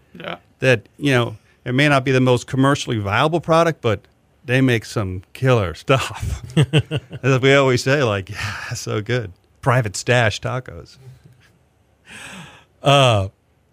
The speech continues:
Speaker 3: Robert, thank you so much. We can follow you on Instagram at Robert Del Grande, Cafe Annie Houston for all the latest news about the restaurant and, and reservations. And certainly, uh,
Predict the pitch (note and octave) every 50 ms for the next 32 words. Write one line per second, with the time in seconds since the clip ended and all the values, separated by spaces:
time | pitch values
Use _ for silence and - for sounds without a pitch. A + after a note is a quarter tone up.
0 | _ _ _ _ _ _ _ _ _ - _ _ _ _ _ C3 B2+ D3+ C#3+ C3
1 | - - C3+ B2+ B2 A#2+ - - C#3 C3 C3 B2+ A#2+ A2+ - C#3 C3 - C#3+ B2+
2 | A#2 - - - D3+ D3 D3 D3 C#3 C#3 C#3 C3+ C3+ C3 C3 C3 C3 B2+ - _
3 | _ _ _ _ _ _ _ _ _ C#3 C#3+ E3+ F#3+ F#3+ F3+ F3+ F#3 G#3 A#3 A3
4 | G#3+ - _ - C#3+ C#3+ C#3+ C#3+ C#3 C3+ C3+ C3 C3+ C3+ - _ D3+ D#3 - -
5 | - D3+ D3 C#3+ C#3+ C#3+ C#3+ C#3 C#3 C#3 - - A#2+ A#2+ A#2+ B2+ - C3+ C3+ C#3
6 | C3 C3 B2+ B2+ A2+ A2 C3+ C3+ C3 C3 C3+ C3 B2+ B2 B2+ B2+ - _ _ _
7 | _ _ _ _ _ _ _ _ _ _ _ - F3 E3 D3+ - E3+ D#3 D3 D3
8 | C#3 A#2 - C#3 C3 - - C#3 C3+ B2+ - C3 B2+ C3 B2 B2 A#2 B2 B2 A#2+
9 | A2+ - - B2+ B2 B2 A#2 G#2+ A#2 G#2 - A2+ A2 G#2+ G#2+ A#2 - _ _ _
10 | _ _ _ _ _ _ - A#2 C3 E3+ E3+ - - D#3+ D3+ C#3+ C#3 C3+ B2+ A2
11 | G#2+ G#2 A2+ - A#2+ A2 A2 A#2 B2 B2 A#2 A#2 A#2+ B2 B2 A2+ - B2 A#2 A2
12 | A2 A2 G2+ - - C3 C3 B2+ B2 A#2+ A2+ A2 A2 A2 - _ _ _ _ _
13 | _ _ _ _ _ _ - A2 G#2+ G#2 G#2 G2+ G2+